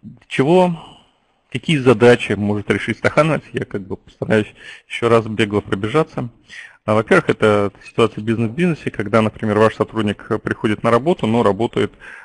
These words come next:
а, либо на себя, либо на кого-то другого. Ну, например, а, какой-нибудь дизайнер, а, пришёл на работу, но рисует дизайн не для вас, а, например,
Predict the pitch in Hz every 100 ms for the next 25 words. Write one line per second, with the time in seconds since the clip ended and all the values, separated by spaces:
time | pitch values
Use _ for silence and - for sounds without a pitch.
0 | _ 107 107 113 113 110 104 - 110 147
1 | 120 110 107 101 104 104 104 98 92 98
2 | 90 123 135 - 110 107 104 - - -
3 | _ - 95 95 92 95 - _ _ _
4 | _ _ _ _ _ _ - - 113 104
5 | 98 110 120 165 160 151 - - _ -
6 | - 113 110 - - 117 110 113 120 160
7 | - 104 107 101 101 - 107 101 101 107
8 | 101 107 98 104 117 170 160 - 117 101
9 | - 98 98 98 95